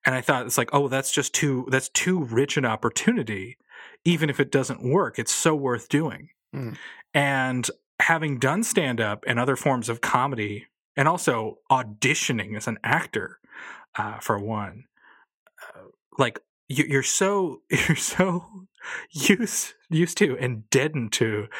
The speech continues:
Speaker 1: the concepts of failing <laughs> and humiliation that the idea of, "Oh, a bit you just wrote didn't work very well,"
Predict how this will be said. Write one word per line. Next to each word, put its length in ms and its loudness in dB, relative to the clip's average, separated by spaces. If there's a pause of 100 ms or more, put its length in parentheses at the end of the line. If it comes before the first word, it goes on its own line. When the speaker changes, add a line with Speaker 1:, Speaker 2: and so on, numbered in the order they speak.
(200)
Speaker 1:
the 60 -2
concepts 760 -2
of 240 -4
failing 720 -2 (540)
<laughs> 440 2
and 220 -2
humiliation 1000 -2 (480)
that 180 4
the 120 4
idea 360 2
of, 360 -2 (100)
"Oh, 420 2
a 120 2
bit 360 0
you 240 2
just 320 -2
wrote 340 0
didn't 300 -2
work 240 0
very 300 0
well," 420 -2